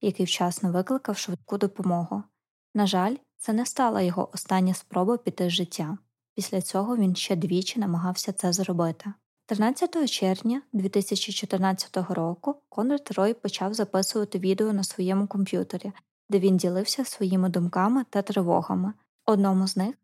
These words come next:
він говорив про свою боротьбу з депресією, суїцидальними думками та соціальною тривожністю.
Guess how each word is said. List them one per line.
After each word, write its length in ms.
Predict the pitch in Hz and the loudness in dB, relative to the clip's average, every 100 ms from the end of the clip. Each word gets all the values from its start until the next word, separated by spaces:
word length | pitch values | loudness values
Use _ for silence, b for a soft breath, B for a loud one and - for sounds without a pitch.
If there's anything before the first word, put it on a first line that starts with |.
| - | 0
він 120 | 202 | 0
говорив 400 | 175 185 180 190 | 2 0 -2 -4
про 200 | - - | -6 -6
свою 340 | 185 - 185 247 | -8 -4 -4 0
боротьбу 460 | 269 214 196 196 | 0 0 0 -2
з 60 | 208 | 0
депресією, 760 | 196 196 180 180 - 180 180 214 _ | -2 0 0 -2 -4 -6 -6 -8 _
суїцидальними 800 | - - 190 - 180 185 190 180 | -6 -4 -2 -2 0 2 2 2
думками 600 | 175 175 175 185 220 294 - _ | 0 -2 -2 0 0 -2 -6 _
та 160 | 196 214 | -2 -2
соціальною 640 | - 196 185 180 190 190 | -2 -4 -2 0 2 0
тривожністю. 800 | - 180 175 170 185 185 - 214 | 0 0 0 0 -2 -4 -6 -10